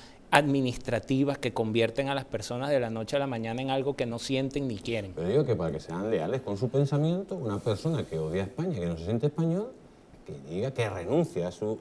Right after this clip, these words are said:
Speaker 2: nacionalidad y, lógicamente, a los privilegios que eso supone. Y entonces, pues diga, "Oiga, usted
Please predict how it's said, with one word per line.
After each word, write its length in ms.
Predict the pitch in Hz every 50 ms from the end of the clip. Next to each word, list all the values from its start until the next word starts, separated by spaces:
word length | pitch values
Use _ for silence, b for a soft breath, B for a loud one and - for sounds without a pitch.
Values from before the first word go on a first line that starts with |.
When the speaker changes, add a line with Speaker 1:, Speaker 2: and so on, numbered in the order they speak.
| - -
Speaker 2:
nacionalidad 680 | 107 117 117 - 143 151 160 165 175 180 214 240 262 - - - - - - -
y, 160 | 139 139 135
lógicamente, 800 | 139 156 - - 180 - - - - 170 120 - - 131 143 165 - B B B B - - -
a 140 | - 85 85
los 200 | 85 87 87 -
privilegios 640 | - - - 95 90 87 92 110 123 120 - 143 127
que 100 | - 113
eso 160 | - - 131
supone. 420 | 110 90 82 73 - - 135 143 101 78 - - - - -
Y 80 | - 110
entonces, 520 | 113 101 - 123 120 117 113 - 143 160
pues 180 | 156 - 107 92
diga, 160 | 87 82 78
"Oiga, 240 | 78 92 117 120 85
usted 340 | 78 73 - - 87 101